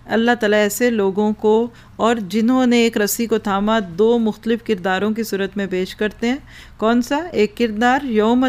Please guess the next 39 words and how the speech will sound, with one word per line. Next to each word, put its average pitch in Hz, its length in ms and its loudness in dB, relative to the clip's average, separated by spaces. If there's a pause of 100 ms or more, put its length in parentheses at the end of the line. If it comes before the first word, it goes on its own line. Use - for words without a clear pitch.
تبیض 208 500 0
وجوہ، 202 580 0 (540)
کچھ 294 160 2
چہرے 247 340 4
اس 226 200 2
دن 214 120 0
سفید 196 440 -4
ہوں 208 240 -2
گے 247 140 0 (300)
اور 254 200 0
کچھ 277 160 -2
سیاہ 190 380 0
ہوں 208 220 0
گے۔ 247 140 0 (460)
سفید 233 520 2
کون 269 220 2
ہوں 269 160 0
گے؟ 277 80 -2
ابن 240 160 0
عباس 208 480 2
کہتے 240 260 0
ہیں 269 80 0
کہ 254 100 -2
سفید 214 440 0
چہرے 226 300 2
والے 214 280 0
ہوں 202 340 -2
گے 240 140 2 (100)
جو 220 120 4
دین 208 340 0
سے 254 160 -2
چپکے 262 400 -4
رہے، 214 340 -2 (580)
اور 233 280 2 (100)
تسود 220 520 0
وہ 269 80 0
ہوں 233 300 2
گے 254 120 0
جو 262 100 -2